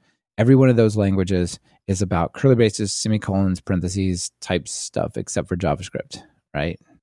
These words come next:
When I looked at that code, it was fine. I thought, "Okay, well, you gotta have all the types everywhere. You've gotta have curly braces around your conditionals and your if statements, as well as the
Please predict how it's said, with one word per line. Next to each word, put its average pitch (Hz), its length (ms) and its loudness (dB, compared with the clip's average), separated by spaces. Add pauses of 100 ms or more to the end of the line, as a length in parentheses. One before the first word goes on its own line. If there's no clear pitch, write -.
When 120 320 2
I 117 240 2
looked 113 380 2
at 135 80 2
that 110 160 2
code, 135 240 2
it 123 80 -2
was - 140 -10
fine. 127 440 -2 (440)
I 95 100 0
thought, 95 340 0
"Okay, 95 300 0
well, 95 200 2
you 90 100 -2
gotta 90 200 0
have 98 120 -2
all 101 120 2
the 113 80 2
types 101 360 -2
everywhere. 104 400 0
You've 101 140 -6
gotta 95 200 0
have 95 400 -2
curly 104 260 0
braces 95 580 -2 (360)
around 92 400 0
your 90 100 -4
conditionals 131 560 -2
and 117 120 0
your 120 100 -4
if 120 160 -4
statements, 117 480 -2
as 98 160 -4
well 107 400 0 (420)
as 95 280 -2
the 92 600 -2